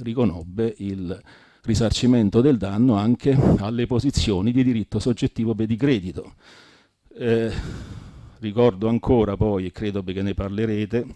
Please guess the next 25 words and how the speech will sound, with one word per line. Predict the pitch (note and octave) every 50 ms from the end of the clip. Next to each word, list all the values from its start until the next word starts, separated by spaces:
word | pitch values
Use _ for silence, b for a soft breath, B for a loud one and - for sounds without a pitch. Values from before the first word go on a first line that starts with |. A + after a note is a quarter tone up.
| - - B B B B B B B B B B B B B B B
ampiamente | - A2 A2+ G2 - A2+ A2 A#2+ C3 C3 A2+ - A2
in | A2+ G#2+
questi | - A#2+ A#2+ A2+ - - D3 D3+
giorni, | B2 G2+ A2+ B2 B2 A#2+ A2 A2 A#2 A#2 A#2+ A#2 A2+ A2+
delle | - A2 G#2+ G#2 G#2+ G2
sentenze | - G#2+ G#2+ - A#2 A#2+ A2+ - - G#2
della | A2+ G#2 G#2+ G#2+
Corte | A#2 A2+ - - A2+
Costituzionale | G#2 A2 G#2 - - A#2 A2+ A2 - - A2+ A2+ A#2 A#2 G#2+
numero | G#2 A2 A2 G#2+ G#2+ G2+
duecentoquattro | G2+ G2+ F#2 - G#2+ G#2+ G2 - G#2 G2 G#2+ G#2+ G#2 - - A#2 G#2+ G2+ E2+ F2 G2
del | G2+ G2+ F#2+
duemilaquattro, | G#2+ G2+ G2+ G2+ G2+ G2+ G2 A#2+ B2 A#2 F#2+ - - - - F2 F2+
cioè | - - A2+ G2
la | G#2 G#2
ragione | G#2 F#2+ F#2 - A2 G#2 G#2 F#2+
di | G2+
essere | G#2+ G#2 G2+ - - - G#2 G2
della | G#2+ G#2 G#2 G2
giurisdizione | - A2+ G2+ G2+ F#2 G#2 G2+ - - G#2+ G#2
esclusiva | F#2 - - G#2+ G#2 - A#2+ A2 -
per | - G#2 F#2+
il | G2+ F#2+
giudice | F#2 G#2+ G#2+ G2+ F2+ G#2+
amministrativo | G2+ G2 G2 G2+ G2+ F#2 - - - G#2+ G#2 A#2 A#2+ A2 G#2 G#2+ G2 B